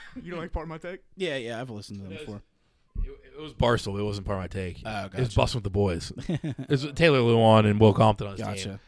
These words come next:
Speaker 3: Yeah, yeah, yeah. They talked about him part of my take, but
Speaker 2: Mm.
Speaker 3: no, yeah, it was on Busting with the Boys.
Speaker 1: Fair enough.
Speaker 3: Yeah.
Speaker 2: All right.
Speaker 3: Um,
Speaker 2: Um, but all right, let's take it over to the Super Wild Card Weekend picks,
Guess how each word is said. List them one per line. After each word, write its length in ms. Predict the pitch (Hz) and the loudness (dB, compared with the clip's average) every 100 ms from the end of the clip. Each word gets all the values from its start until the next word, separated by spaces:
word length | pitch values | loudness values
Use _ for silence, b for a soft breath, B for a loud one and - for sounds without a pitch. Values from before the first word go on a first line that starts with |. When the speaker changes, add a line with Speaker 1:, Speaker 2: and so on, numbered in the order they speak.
| b - | b -8
Speaker 3:
Yeah, 160 | 104 | -4
yeah, 120 | 98 98 | -2 -2
yeah. 140 | 92 - - | -4 -6 -2
They 100 | 147 | 2
talked 280 | 175 196 147 | 8 8 8
about 100 | 117 | 2
him 60 | |
part 140 | 104 101 | -2 -6
of 20 | |
my 60 | 90 | -6
take, 340 | 95 90 - | -8 -10 -10
but 240 | 104 95 90 _ _ 107 | -8 -6 -8 _ _ -12
Speaker 2:
Mm. 240 | 101 101 - | -10 -12 -12
Speaker 3:
no, 160 | 113 107 | -4 -4
yeah, 240 | 104 110 | -2 2
it 20 | 113 | 4
was 140 | 113 | 6
on 80 | 104 | 4
Busting 260 | 104 104 | -2 -6
with 60 | 90 | -6
the 60 | 85 | 0
Boys. 220 | 92 85 | 0 0
Speaker 1:
Fair 100 | - | -6
enough. 140 | B B B B | B B B B
Speaker 3:
Yeah. 160 | 95 90 175 | -4 0 0
Speaker 2:
All 60 | |
right. 140 | - - b b b b | 0 -2 b b b b
Speaker 3:
Um, 120 | 127 | -2
Speaker 2:
Um, 300 | 123 156 151 - - | 0 0 -2 -8 -10
but 100 | - | 0
all 60 | 165 | 2
right, 140 | 233 | 2
let's 200 | 143 - 156 - | 2 -2 -4 0
take 200 | 165 151 | 0 4
it 60 | 151 | 4
over 200 | 151 151 | 4 2
to 300 | - 147 143 | 2 2 2
the 260 | 135 131 | 0 0
Super 260 | 127 156 156 | 0 -2 -2
Wild 240 | 139 139 | -2 -4
Card 220 | - 135 123 | -2 -2 0
Weekend 460 | 131 131 123 120 | -2 0 -2 -2
picks, 720 | - 131 _ - - - - | -4 -4 _ -10 -8 -8 -10